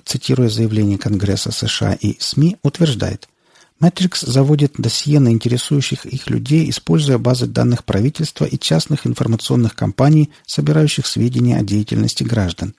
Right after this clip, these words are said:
Затем эти досье передаются в правоохранительные органы. Кроме того, служащие Matrix пересматривают миллионы архивов в поисках информации, которая может указывать на причастность к терроризму или иной преступной деятельности.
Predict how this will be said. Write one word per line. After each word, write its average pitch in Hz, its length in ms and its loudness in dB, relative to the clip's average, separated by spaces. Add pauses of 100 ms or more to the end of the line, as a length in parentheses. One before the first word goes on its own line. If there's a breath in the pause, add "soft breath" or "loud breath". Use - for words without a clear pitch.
(460 loud breath)
Затем 139 320 4
эти 170 160 2
досье 117 380 0
передаются 101 580 -2
в - 100 -6
правоохранительные 104 960 0
органы. 85 520 -4 (720 loud breath)
Кроме 175 280 6
того, 160 260 4
служащие 143 580 0
Matrix 147 480 0
пересматривают 127 720 0
миллионы 123 460 2
архивов 117 500 -2
в - 100 -20
поисках - 460 -2
информации, 110 600 0
которая 143 360 0
может 120 340 2
указывать 104 460 -2
на 104 60 0
причастность - 680 -4
к - 140 -20
терроризму 107 720 -2
или 160 300 0
иной 104 200 2
преступной 113 540 -2
деятельности. 92 720 -6